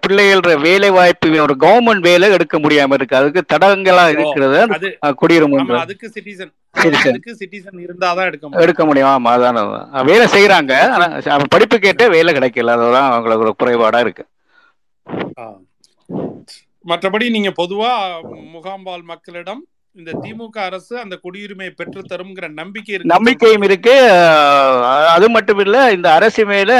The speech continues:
Speaker 1: ஒரு, ஒரு நல்ல ஒரு இது, ஒரு நல்ல ஒரு, அஹ், அதீத ஒரு நம்பிக்கையும் ஒரு இதுவும் உங்களுக்கு, எங்களுக்கு செய்யும் இந்த அரசு என்ற ஒரு இது ஒன்று ஏற்பட்டிருக்கு அவங்களுக்கு. அதுல எந்த மாற்றமும் இல்ல, மாற்று கருத்தும் இல்ல. ஹலோ?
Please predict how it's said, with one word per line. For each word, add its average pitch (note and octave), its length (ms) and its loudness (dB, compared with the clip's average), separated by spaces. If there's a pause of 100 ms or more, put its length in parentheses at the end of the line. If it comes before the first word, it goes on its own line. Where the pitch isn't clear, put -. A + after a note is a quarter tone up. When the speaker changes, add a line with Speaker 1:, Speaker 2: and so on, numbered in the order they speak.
(320)
Speaker 1:
ஒரு, C#3+ 200 2 (720)
ஒரு B2+ 560 0
நல்ல F3 240 4
ஒரு D#3 480 4
இது, A3 140 2 (200)
ஒரு D#3+ 480 2
நல்ல D#3 220 2
ஒரு, D#3+ 180 4 (480)
அஹ், B2+ 440 0
அதீத G#3+ 520 4
ஒரு E3 120 2
நம்பிக்கையும் A3 760 2
ஒரு E3 400 2
இதுவும் F#3+ 360 2
உங்களுக்கு, E3 420 0
எங்களுக்கு D#3 300 -2
செய்யும் F3 340 2
இந்த D#3+ 200 0
அரசு D#3+ 240 2
என்ற D#3 220 0
ஒரு C#3 220 2
இது F3+ 120 4
ஒன்று G#3 200 2
ஏற்பட்டிருக்கு B2+ 520 -2
அவங்களுக்கு. A2+ 380 -4
அதுல D#3 280 2
எந்த D#3 280 0
மாற்றமும் C#3+ 380 0
இல்ல, A2+ 220 -4 (180)
மாற்று C#3 260 -4
கருத்தும் B2+ 320 -2
இல்ல. F#2+ 220 -8 (3250)
ஹலோ? F3 200 2